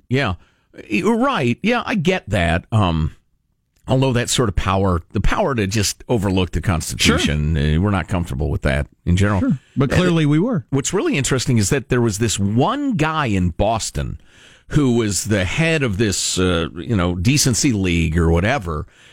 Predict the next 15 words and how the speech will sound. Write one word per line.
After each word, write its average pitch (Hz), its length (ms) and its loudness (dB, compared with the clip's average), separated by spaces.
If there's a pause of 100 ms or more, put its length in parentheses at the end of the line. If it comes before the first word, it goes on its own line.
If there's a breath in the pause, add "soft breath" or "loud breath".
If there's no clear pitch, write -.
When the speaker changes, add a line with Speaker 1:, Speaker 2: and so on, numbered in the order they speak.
(260 soft breath)
Speaker 1:
and 151 120 0
he 254 280 2
ended 180 260 2
up 190 380 -2
having, 180 680 -2
like, 110 300 0
czar 131 760 0
powers 107 800 -2 (260 soft breath)
over 131 280 2
everything 196 340 2
published 151 380 -2
in 120 80 2
the 113 80 4
United 95 300 0
States. - 360 -2